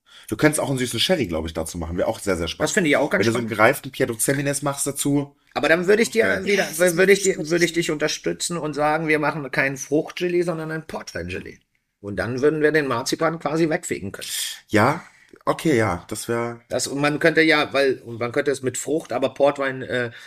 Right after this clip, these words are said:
Speaker 2: als lastig,
Speaker 1: Ja, ja.
Speaker 2: äh, äh, gr-, größere,
Speaker 1: Ja, ja, ja, ja.
Speaker 2: ge-, größere Gewichtung, äh, an Geschmack.
Speaker 1: Obwohl, es gibt auch von Kracher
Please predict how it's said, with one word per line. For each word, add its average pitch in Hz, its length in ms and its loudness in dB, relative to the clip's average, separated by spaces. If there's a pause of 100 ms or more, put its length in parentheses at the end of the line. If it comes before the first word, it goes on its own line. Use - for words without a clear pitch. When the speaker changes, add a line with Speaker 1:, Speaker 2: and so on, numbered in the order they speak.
(200)
Speaker 2:
als - 200 -6
lastig, 117 320 0
Speaker 1:
Ja, 98 100 2
ja. 110 60 0
Speaker 2:
äh, 104 600 -2
äh, - 20 -4
gr-, 101 260 -8
größere, 117 800 2
Speaker 1:
Ja, 110 80 0
ja, 104 200 0 (160)
ja, 107 100 -2
ja. 107 60 2
Speaker 2:
ge-, 151 160 6
größere 165 400 6
Gewichtung, 147 560 2
äh, 123 360 -2
an 123 180 -4
Geschmack. 127 340 0 (440)
Speaker 1:
Obwohl, 127 320 6
es 131 120 -2
gibt - 220 -4
auch 156 400 -4 (260)
von 113 380 -2
Kracher 160 640 -2